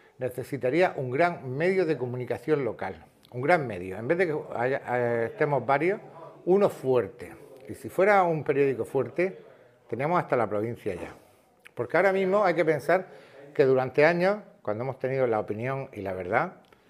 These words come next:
teníamos subdelegaciones de delegaciones, porque en Murcia lo que había eran delegaciones, y aquí eran subdelegaciones. Y que Cartagena, con un medio de comunicación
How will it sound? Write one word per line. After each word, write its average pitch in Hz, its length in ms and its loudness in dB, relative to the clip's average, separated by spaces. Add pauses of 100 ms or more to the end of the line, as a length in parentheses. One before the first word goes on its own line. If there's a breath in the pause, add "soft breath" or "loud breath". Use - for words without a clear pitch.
(640 soft breath)
teníamos 147 440 -4
subdelegaciones 170 1080 0 (260)
de 151 240 2
delegaciones, 160 720 2
porque - 580 -6
en 117 120 -6
Murcia 170 320 -2
lo 165 80 2
que 131 60 0
había 147 120 4
eran 165 220 -2
delegaciones, 113 600 -4 (300)
y 110 60 -6
aquí 120 160 -2
eran 165 200 -2
subdelegaciones. 110 840 -4 (760 soft breath)
Y 127 80 0
que 127 120 -2
Cartagena, 139 540 0
con 143 200 2
un 180 140 0
medio 175 280 2
de 156 100 4
comunicación 131 760 -2